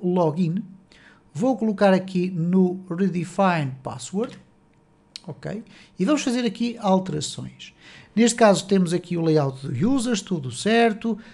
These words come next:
Aqui o users, ou neste caso o formulário que nós vamos, eh, aqui, eh, fazer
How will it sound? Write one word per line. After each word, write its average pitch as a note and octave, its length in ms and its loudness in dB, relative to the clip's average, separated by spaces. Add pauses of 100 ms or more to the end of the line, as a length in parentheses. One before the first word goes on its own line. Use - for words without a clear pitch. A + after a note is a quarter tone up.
(160)
Aqui G#3+ 560 2
o F#3+ 320 6 (300)
users, D#3+ 340 2
ou F3 300 -2
neste F#3+ 240 2
caso F3+ 260 2
o D#3+ 40 2
formulário G3 540 2
que F#3+ 80 -4
nós F#3 120 2
vamos, F3+ 540 -2
eh, D#3 280 0 (360)
aqui, F3+ 480 -2
eh, D3+ 200 -4
fazer F3 540 2